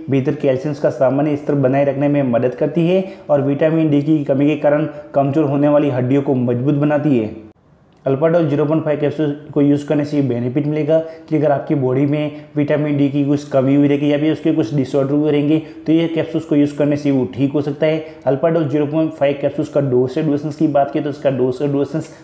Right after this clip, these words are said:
आपकी एज और वेट के ऊपर depend करता है कि आपकी एज कितनी है और weight कितना है,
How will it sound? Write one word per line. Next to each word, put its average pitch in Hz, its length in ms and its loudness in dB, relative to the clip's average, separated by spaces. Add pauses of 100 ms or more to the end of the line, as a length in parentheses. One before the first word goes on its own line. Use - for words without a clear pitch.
(100)
आपकी 139 420 0
एज 143 140 -2
और 151 100 0
वेट 127 240 -2
के 147 80 0
ऊपर 143 240 0
depend 139 280 0
करता 147 200 0
है 135 60 -2
कि 143 60 0
आपकी 131 320 2
एज 131 100 0
कितनी 143 240 -2
है 143 80 2
और 127 60 0
weight 127 200 0
कितना 147 260 -2
है, 147 120 0